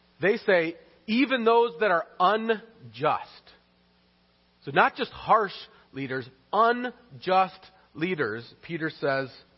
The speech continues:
we're to submit to them. We're to submit to leaders that are cruel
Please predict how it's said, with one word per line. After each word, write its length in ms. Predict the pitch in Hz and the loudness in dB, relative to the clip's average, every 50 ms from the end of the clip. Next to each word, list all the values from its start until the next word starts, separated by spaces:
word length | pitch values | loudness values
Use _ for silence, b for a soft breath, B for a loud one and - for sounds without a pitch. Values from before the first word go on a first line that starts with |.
| _ _ _ _ _ _ _ _ _ _ _ _ _ _ _ _ _ _ _ _ | _ _ _ _ _ _ _ _ _ _ _ _ _ _ _ _ _ _ _ _
we're 140 | - 127 127 | -12 -12 -12
to 80 | 117 - | -12 -10
submit 280 | 170 147 180 214 214 | -6 -4 -4 -4 -2
to 80 | - 240 | -4 -6
them. 260 | 180 123 80 - 80 - _ _ _ _ _ _ _ _ _ _ _ _ _ _ _ - | -4 -6 -8 -10 -16 -20 _ _ _ _ _ _ _ _ _ _ _ _ _ _ _ -6
We're 200 | 127 160 196 196 | -2 0 0 0
to 80 | 165 160 | -2 -6
submit 340 | - 202 185 190 220 262 - | -10 -4 0 0 0 0 0
to 100 | - 226 | -2 -4
leaders 340 | 220 226 247 240 220 175 139 | -4 -2 0 0 0 0 0
that 100 | 151 156 | -2 -4
are 120 | 139 123 - | -4 -4 -8
cruel 580 | - - - 180 190 220 247 254 262 269 254 | -8 -6 -4 -2 -2 -2 -2 -4 -6 -8 -12